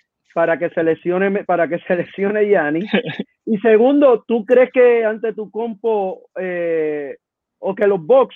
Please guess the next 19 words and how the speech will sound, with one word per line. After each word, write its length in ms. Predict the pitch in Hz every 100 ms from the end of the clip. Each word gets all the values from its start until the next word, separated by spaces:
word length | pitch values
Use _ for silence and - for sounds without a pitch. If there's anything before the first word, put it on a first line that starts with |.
| -
puedan, 460 | 196 196 202 190 190
puedan 560 | 185 190 190 196 185
ganar 380 | 175 170 180 190 202
si 80 |
Antetokounmpo 1080 | 185 170 170 160 180 190 190 185 160 131 113 _ _ _ _ -
está 240 | 170 175
muy 180 | 208 214
adolorido? 540 | 208 196 196 208 226 151
Porque 220 | 147 139
de 180 | 135 165
que 120 | 160
va 120 | 180
a 40 |
jugar, 360 | 233 214 214 190 151 - _ 175
imagino 400 | 180 160 156 196
que 60 | 156
va 100 | 160
a 40 |
jugar. 280 | 147 127 107